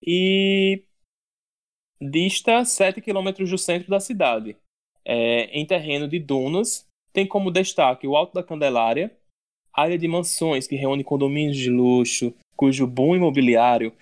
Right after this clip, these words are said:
ocorreu a partir da década de oitenta. É, em setenta e cinco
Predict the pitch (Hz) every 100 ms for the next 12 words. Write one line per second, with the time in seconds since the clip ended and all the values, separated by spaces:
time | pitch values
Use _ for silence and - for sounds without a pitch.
0 | _ - 143 175 160 170 165 170 143 160
1 | 156 139 147 143 135 139 170 - 120 113
2 | 107 107 _ - - - - 127 131 131
3 | - 170 196 196 196 214 - 185 175 190
4 | 226 233